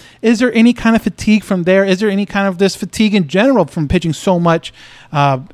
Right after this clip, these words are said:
having career highs and all that stuff? So it'll be interesting to see how he performs, what his, uh, pitch count or what he'll look like when he'll come out during this game. If the offense gives him,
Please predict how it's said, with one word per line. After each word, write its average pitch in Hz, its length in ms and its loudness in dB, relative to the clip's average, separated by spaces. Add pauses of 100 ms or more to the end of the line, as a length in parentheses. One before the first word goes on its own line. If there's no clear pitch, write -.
(140)
having 180 280 -2
career 180 240 0
highs 165 280 0
and 165 100 -6
all 156 160 2
that 147 140 -2
stuff? 139 260 -4
So 139 180 -4 (680)
it'll 196 120 0
be 214 100 0
interesting 202 200 0
to 180 100 2
see 190 200 -2
how 170 280 0
he 190 160 -4
performs, 165 720 -4 (320)
what 185 500 0
his, 175 640 0 (540)
uh, 135 340 -8
pitch - 340 -2
count 190 460 0
or 165 140 2
what 165 260 0
he'll 165 200 2
look 170 200 0
like 165 260 -2
when 165 120 -2
he'll 170 120 0
come 160 240 -4
out 156 300 0 (460)
during 170 340 2
this 160 240 -2
game. 156 420 0
If 147 120 -4
the 151 100 -10
offense 156 340 -4
gives 165 220 -2
him, 156 220 0